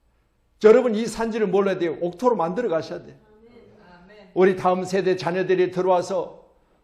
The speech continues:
Speaker 1: 예배 생활하기 좋은 환경으로 만들어 가시고, 여러분이 애쓰고 힘써서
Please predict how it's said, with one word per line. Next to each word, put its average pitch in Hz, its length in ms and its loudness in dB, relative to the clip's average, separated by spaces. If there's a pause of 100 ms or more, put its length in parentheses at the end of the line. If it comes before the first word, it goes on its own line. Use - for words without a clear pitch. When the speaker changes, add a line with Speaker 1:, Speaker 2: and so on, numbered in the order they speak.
(160)
Speaker 1:
예배 202 340 6
생활하기 190 480 4
좋은 190 440 -2
환경으로 208 480 -2
만들어 175 340 -2
가시고, 151 360 -8 (880)
여러분이 202 360 4
애쓰고 196 340 0
힘써서 196 880 -6